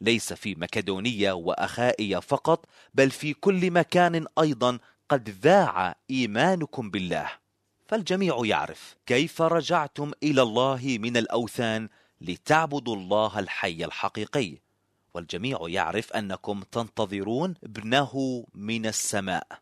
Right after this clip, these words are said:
لقد قمتم بعمل عظيم في الكرازة وفي إظهار إيمانكم، ويا له من فرح شعر به بسبب ذلك.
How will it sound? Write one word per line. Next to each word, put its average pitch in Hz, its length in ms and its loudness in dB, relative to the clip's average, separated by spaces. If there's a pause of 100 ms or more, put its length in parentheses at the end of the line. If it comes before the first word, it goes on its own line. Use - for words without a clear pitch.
(420)
لقد 131 320 2
قمتم 160 460 -2
بعمل 117 540 0
عظيم 110 520 0
في 131 120 -6
الكرازة 101 680 -2 (220)
وفي 123 400 -2
إظهار 107 480 0
إيمانكم، 95 680 -6 (260)
ويا 87 420 -4
له 98 400 -2
من 95 180 -10
فرح 180 640 -2 (240)
شعر 156 500 2
به 113 400 -2
بسبب 104 420 -2
ذلك. 82 580 -6